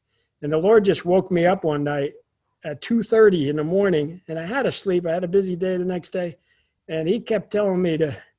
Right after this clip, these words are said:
write a book. You're like, "How do you tell?" Well, it was just in my spirit, you know. And I,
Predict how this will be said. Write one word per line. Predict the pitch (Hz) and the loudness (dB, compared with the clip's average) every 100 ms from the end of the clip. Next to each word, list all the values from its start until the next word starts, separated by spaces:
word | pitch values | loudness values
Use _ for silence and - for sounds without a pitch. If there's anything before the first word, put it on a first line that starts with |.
| _ _ _ _ _ - | _ _ _ _ _ -8
write | 160 | -4
a | 156 | -2
book. | 180 147 - | -2 -4 -6
You're | 143 | -8
like, | 139 | -8
"How | 139 226 | -8 -6
do | 214 | -4
you | |
tell?" | - 190 | -4 -6
Well, | 175 175 | -6 -6
it | 175 | -4
was | 180 165 | -4 0
just | 226 247 | -2 0
in | 226 | 2
my | 180 | 0
spirit, | - - 240 156 139 | -2 2 6 6 4
you | 143 | -4
know. | 147 139 - _ - - | -6 -8 -16 _ -16 -8
And | 170 | -2
I, | 185 190 180 | 0 0 -2